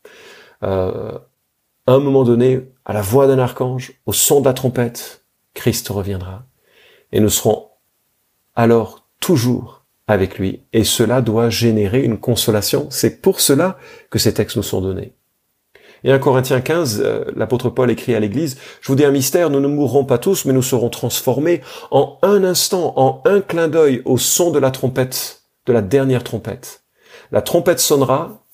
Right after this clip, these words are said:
alors les morts ressusciteront incorruptibles et nous, nous serons transformés. »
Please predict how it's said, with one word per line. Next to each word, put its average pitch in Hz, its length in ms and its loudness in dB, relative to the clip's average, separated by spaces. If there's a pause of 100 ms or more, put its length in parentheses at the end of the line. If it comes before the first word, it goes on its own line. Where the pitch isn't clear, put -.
(300)
alors 127 280 4
les 117 100 2
morts 120 220 4
ressusciteront 113 560 -2
incorruptibles 123 640 0
et 104 60 2
nous, 110 160 2
nous 107 100 -2
serons 98 300 -4
transformés. » 90 680 -10